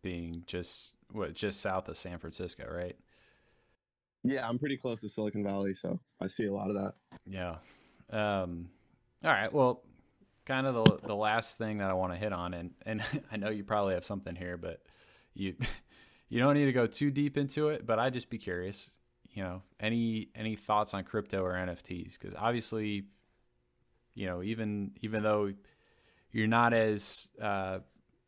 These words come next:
Speaker 1: you're trying to not think as much, you still are a forward thinker. Uh, that's not something you can really shed, but then obviously you just brought up the whole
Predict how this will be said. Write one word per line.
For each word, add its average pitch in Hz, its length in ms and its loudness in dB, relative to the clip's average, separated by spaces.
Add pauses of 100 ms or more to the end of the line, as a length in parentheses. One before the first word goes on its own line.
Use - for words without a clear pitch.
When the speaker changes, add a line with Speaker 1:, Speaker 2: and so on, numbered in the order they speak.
(600)
Speaker 1:
you're 117 100 2
trying 131 260 6
to 110 280 4
not 110 300 2
think 131 260 4
as 131 160 2
much, 135 500 0
you 123 140 2
still 123 300 4
are 120 180 6
a 104 40 0
forward 101 340 0
thinker. 95 360 -6 (320)
Uh, 95 280 -4 (320)
that's 104 260 -2
not 104 160 0
something 98 260 -4
you 95 100 -2
can 98 120 -6
really 92 240 -4
shed, 101 320 0
but 90 140 -6
then 104 180 -2
obviously 101 400 -2
you 92 60 -4
just 92 180 -8
brought 98 220 0
up 95 140 -6
the 92 100 -8
whole 98 420 -4